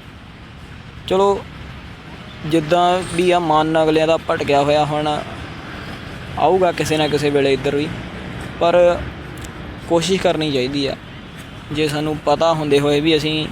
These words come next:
ਜੇ ਸਾਨੂੰ, ਅਸੀਂ ਜੇ ਕਿਤੇ ਕਿਸੇ ਦੇ ਕੋਲੋਂ ਅਸੀਂ ਕੁਝ ਸੁਣ ਹੀ ਲਿਆ ਨਾ, ਬਾਣੀ ਸੁਣ ਹੀ ਲਈ ਹੈ ਨਾ, ਉਹਦੇ ਵਿੱਚ ਅਰਥ ਵੀ ਪਤਾ ਕਰ ਲਏ ਨਾ, ਸਾਨੂੰ ਅਰਥ ਪਤਾ ਲੱਗ ਗਏ ਆ ਨਾ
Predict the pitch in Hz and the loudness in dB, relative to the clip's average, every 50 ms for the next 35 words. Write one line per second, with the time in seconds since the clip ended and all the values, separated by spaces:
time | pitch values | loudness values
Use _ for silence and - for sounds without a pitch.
0 | - - 156 147 156 147 147 147 147 151 151 151 139 151 156 160 165 - - - | -8 -6 -2 0 0 0 0 0 0 0 0 0 0 0 -2 -2 -4 -8 -12 -16
1 | - - - - - - - - - 147 156 151 170 160 160 165 165 165 - - | -16 -18 -18 -18 -18 -18 -16 -10 -2 0 0 2 2 2 2 2 0 0 -2 -8
2 | - - - - - - - - - - - - - - - - 160 147 156 160 | -14 -18 -18 -18 -18 -18 -18 -18 -16 -16 -16 -16 -16 -16 -4 -2 0 2 2 2
3 | 156 165 - - 160 156 160 160 156 156 160 165 165 165 165 156 160 - 160 156 | 2 2 2 2 4 4 4 2 2 2 2 2 4 2 0 -2 -2 0 2 2
4 | 156 156 160 160 156 151 - - 147 147 143 156 165 170 156 143 131 127 135 151 | 4 4 4 4 4 2 2 0 0 2 2 2 4 4 4 2 2 0 0 -2
5 | 156 156 143 139 135 131 139 143 143 - 143 135 135 143 151 151 139 131 131 135 | 0 0 0 2 2 2 0 0 0 -2 -2 0 0 0 2 2 2 2 2 2
6 | 143 156 160 160 160 160 156 151 156 143 131 - - - 147 151 143 147 135 139 | 0 0 0 0 2 2 4 4 4 4 4 2 2 0 0 2 2 2 4 4
7 | 135 131 135 131 127 131 131 131 135 151 151 160 160 151 156 147 135 131 123 - | 4 4 2 2 2 2 0 0 0 -2 0 0 0 2 4 4 2 2 2 0
8 | 127 143 - 147 139 135 135 131 127 123 139 139 135 139 156 | 0 0 0 2 2 2 2 2 2 2 0 0 0 0 -2